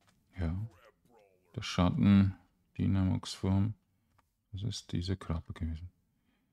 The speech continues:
So, dann nehmen wir die noch hier. Ja, da haben wir schon ein paar, aber wir haben noch ein paar mehr hier. So. Okay, da oben haben wir, glaub ich, noch eine.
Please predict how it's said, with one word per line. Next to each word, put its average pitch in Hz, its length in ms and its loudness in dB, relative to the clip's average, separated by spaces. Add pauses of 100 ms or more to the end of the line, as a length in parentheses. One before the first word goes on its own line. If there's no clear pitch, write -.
(180)
So, 107 220 6
dann 90 140 8
nehmen 87 220 6
wir 82 100 2
die 90 200 2
noch 123 400 2
hier. 196 420 -2
Ja, 113 100 0
da 87 140 -2
haben 90 180 -4
wir 104 80 -4
schon 104 200 -4
ein 95 100 -4
paar, 95 280 -6
aber - 180 -8
wir 95 420 -12
haben 90 160 -10
noch 87 100 -14
ein 87 100 -10
paar - 200 -20
mehr 120 280 -2
hier. 175 360 -2 (840)
So. - 240 -12 (2250)
Okay, 92 280 -8
da 82 180 -2
oben 87 260 -2
haben 87 160 -2
wir, 87 80 -6
glaub 87 180 -6
ich, 87 100 -4
noch 87 140 -2
eine. 87 280 -2